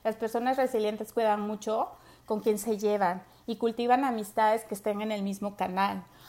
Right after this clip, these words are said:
A lo mejor habrá personas que, con las que yo no puedo evitar, porque a lo mejor yo no elegí y mi papá por su, eh,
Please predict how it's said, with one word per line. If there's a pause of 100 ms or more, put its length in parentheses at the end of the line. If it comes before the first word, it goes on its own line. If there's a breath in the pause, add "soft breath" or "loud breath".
(180 loud breath)
A
lo
mejor
habrá
personas (120)
que,
con
las
que
yo
no
puedo
evitar,
porque (420)
a
lo
mejor
yo
no
elegí
y
mi
papá (120)
por
su, (400 loud breath)
eh,